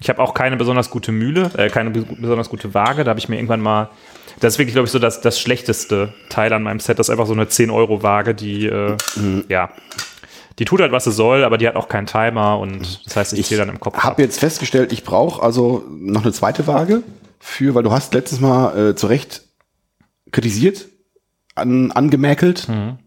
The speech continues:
Speaker 2: den Finger in die Wunde gelegt, dass jetzt, dass ich ja keine direkte Kontrolle über den, über die Menge meines, äh, äh, des, äh, des Getränks habe.
Speaker 1: Richtig.
Speaker 2: Und ich muss, und die Waage passt nicht unter den, den Siebträger drunter. Ich brauche da eine kleinere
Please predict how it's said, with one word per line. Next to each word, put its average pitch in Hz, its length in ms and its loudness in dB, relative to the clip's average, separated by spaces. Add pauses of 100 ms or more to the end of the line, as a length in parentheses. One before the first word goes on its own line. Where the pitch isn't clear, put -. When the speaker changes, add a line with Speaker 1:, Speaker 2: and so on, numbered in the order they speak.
(160)
Speaker 2:
den 117 160 -2
Finger 139 180 4
in 139 60 4
die 127 100 2
Wunde 135 160 4
gelegt, 113 460 2
dass 107 320 0
jetzt, 104 340 0
dass 104 100 2
ich 104 60 -4
ja 107 80 2
keine 127 220 2
direkte 110 240 0
Kontrolle 107 400 2
über 98 180 2
den, 101 380 2
über 104 100 -2
die 98 100 2
Menge 104 200 4
meines, 90 360 2
äh, 82 180 4
äh, 73 520 -2 (480)
des, - 240 -10
äh, 69 320 0
des - 160 -10
Getränks 107 320 0
habe. - 220 -4 (160)
Speaker 1:
Richtig. - 340 -4 (140)
Speaker 2:
Und 104 100 0
ich 92 100 -2
muss, 117 280 2 (160)
und 104 120 2
die 156 140 2
Waage 147 180 2
passt - 280 -2
nicht 123 100 0
unter 117 220 4
den, 110 300 4
den 107 120 4
Siebträger 87 380 0
drunter. 80 220 0
Ich - 100 -6
brauche 95 160 0
da 98 60 0
eine 92 100 -2
kleinere 107 560 2